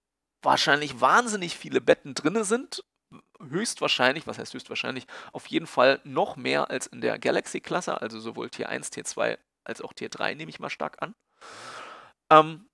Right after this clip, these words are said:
und das Wichtige ist, unten drunter, wenn man's denn installiert hat, kann man dann ein entsprechendes Hangar-Modul auch noch einbauen. Das heißt, das ist im Prinzip, äh, ein riesiges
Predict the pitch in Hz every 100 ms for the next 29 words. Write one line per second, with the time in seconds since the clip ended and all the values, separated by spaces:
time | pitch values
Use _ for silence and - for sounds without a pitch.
0 | _ _ - 202 226 160 123 117 196 170
1 | 185 - 160 170 160 - 269 180 214 339
2 | - - 120 120 131 143 - 127 117 131
3 | 117 117 113 - 185 - - - 117 127
4 | 151 123 - 127 123 - - 117 147 143
5 | - 151 156 123 120 113 117 107 - -
6 | - 123 - - - - 147 - 165 -
7 | - 143 - 127 - 175 _ - - -
8 | - - _ 123 - 147 135 214 202 220
9 | - -